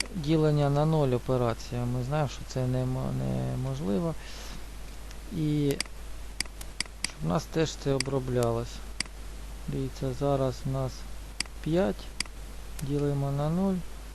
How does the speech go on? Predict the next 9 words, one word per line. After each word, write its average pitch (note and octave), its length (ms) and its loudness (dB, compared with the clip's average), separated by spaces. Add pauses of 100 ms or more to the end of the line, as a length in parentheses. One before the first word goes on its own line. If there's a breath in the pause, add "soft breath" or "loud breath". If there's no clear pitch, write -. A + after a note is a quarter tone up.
(480)
помилка. B2+ 560 0 (160)
У - 20 0
нас D3+ 280 2 (540)
не, E3+ 200 4
не E3 220 4
заглючує, C#3+ 680 2
не C3+ 140 2
зависне, C3+ 640 -2 (320)
нічого. A#2+ 400 -4